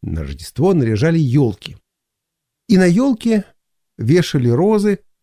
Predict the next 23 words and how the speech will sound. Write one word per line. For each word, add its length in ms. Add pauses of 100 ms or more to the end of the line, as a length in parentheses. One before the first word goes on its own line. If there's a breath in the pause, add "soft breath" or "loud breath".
(100)
которые 400
вырезали 500
из 300
бумаги. 600 (640)
Я 160
все-таки 300
думаю, 420
что 600
традиция 580
новогодней 560
елки 380
пошла 480 (580)
из 180
Германии, 640
пошла, 580
э, 200
из 480
реформации, 1040 (600)
из 200
протестантизма, 1040 (320)
возможно, 920
от 340
Лютера, 560